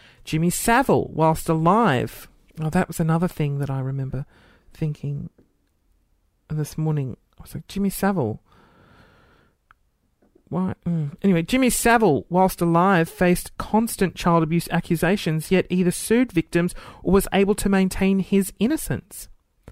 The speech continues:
In death, there was found via various inquiries to be three hundred potential victims.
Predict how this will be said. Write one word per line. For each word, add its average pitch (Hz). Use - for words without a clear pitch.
In 226
death, 262
there 208
was 202
found 220
via 202
various 202
inquiries 196
to -
be 196
three 220
hundred 208
potential 208
victims. 196